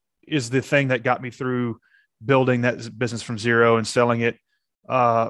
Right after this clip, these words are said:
for multiple seven figures, was that it was debt free. Fast forward to the second company, I, I, I didn't wanna, like, go that hardcore. Like, I, I knew that I couldn't, like, take that same approach, but in, in the same vein, I, I,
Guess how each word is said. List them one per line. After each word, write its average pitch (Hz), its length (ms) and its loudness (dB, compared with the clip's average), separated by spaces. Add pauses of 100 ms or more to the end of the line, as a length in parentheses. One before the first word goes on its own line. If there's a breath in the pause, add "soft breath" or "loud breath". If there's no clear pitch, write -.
for - 160 -8
multiple 120 400 -4
seven 117 300 -2
figures, 131 580 0
was 123 300 -2
that 123 180 2
it 123 80 -2
was 117 160 -6
debt 113 180 -2
free. - 260 -14 (1700 soft breath)
Fast 175 320 0
forward 170 220 4
to 143 80 0
the 131 40 2
second 233 320 0
company, 110 480 -4 (920 soft breath)
I, 143 160 -2 (100)
I, 151 120 -2 (120)
I 180 60 2
didn't 240 340 2
wanna, 185 220 6
like, 139 340 2
go 147 140 4
that 147 140 6
hardcore. 151 600 0
Like, 131 140 -4
I, 127 220 -2
I - 20 0
knew 151 220 -2
that 139 200 0
I 123 100 -4
couldn't, 123 400 -10
like, 117 220 -8
take 143 200 0
that 147 120 2
same 143 240 2
approach, 190 500 2
but 139 200 0
in, 143 160 -10
in 156 100 -4
the 135 60 -4
same 208 300 2
vein, 165 400 2 (840 soft breath)
I, 139 180 2
I, 160 120 2